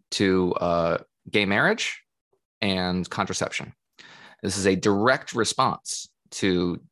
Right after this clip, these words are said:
uh, Justice Thomas's dissent in Dobbs, in which he opened up the prospect, uh,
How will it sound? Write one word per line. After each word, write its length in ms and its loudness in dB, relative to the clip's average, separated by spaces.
uh, 260 -2
Justice 680 -4
Thomas's 580 0
dissent 600 -2
in 200 4
Dobbs, 600 0
in 120 -2
which 180 -2
he 340 -4
opened 280 2
up 120 -2
the 60 -10
prospect, 760 -2
uh, 420 2